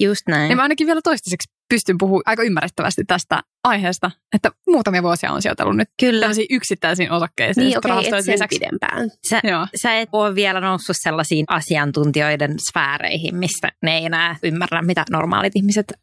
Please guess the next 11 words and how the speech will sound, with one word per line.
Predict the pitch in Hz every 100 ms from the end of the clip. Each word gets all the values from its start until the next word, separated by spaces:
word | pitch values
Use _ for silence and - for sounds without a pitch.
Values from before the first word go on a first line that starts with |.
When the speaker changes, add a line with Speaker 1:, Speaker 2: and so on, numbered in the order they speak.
| _ -
Speaker 1:
ihmettelee | 190 196 - 208 196
ja |
ajattelee | 196 202 - 208 214
tästä | 214 -
asiasta. | 214 214 214 - 233 _ -
Speaker 2:
Joo, | 277 208
en | 247
ainakaan | 262 240 214
vielä. | 165 - 196
Speaker 1:
Mm. | 196 170 165 - 202
Speaker 3:
Mm. | 180